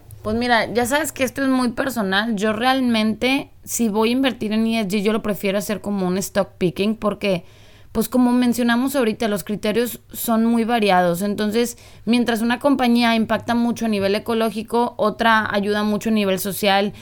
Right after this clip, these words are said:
y viceversa. Entonces, realmente yo considero que si vas a estar enfocándote en temas de los valores de la empresa y tal, pues yo me iría ya más bien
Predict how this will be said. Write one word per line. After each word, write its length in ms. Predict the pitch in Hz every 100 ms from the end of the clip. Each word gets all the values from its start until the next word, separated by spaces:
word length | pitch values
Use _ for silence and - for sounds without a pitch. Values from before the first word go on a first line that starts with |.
| -
y 100 | 196
viceversa. 540 | 202 202 202 185 190 214
Entonces, 480 | 214 202 208 220 - - -
realmente 680 | 214 240 247 269 269 262 269
yo 160 | 240 233
considero 760 | 247 233 240 208 202 220 240 - - - - -
que 260 | 220 196
si 220 | - 240
vas 180 | 220 214
a 60 | 233
estar 220 | - 254
enfocándote 920 | 262 240 208 208 208 214 202 180 160
en 160 | 196 190
temas 360 | 202 208 220
de 320 | 226 226 202 131
los 160 | 214
valores 320 | 202 185 190 220
de 80 |
la 60 | 214
empresa 480 | 185 190 190 175 180
y 60 |
tal, 420 | 170 180 190 226 - - - -
pues 180 | 214 185
yo 120 | 233
me 120 | 247
iría 260 | 254 240 190
ya 260 | 190 208 -
más 240 | 233 214
bien 200 | 226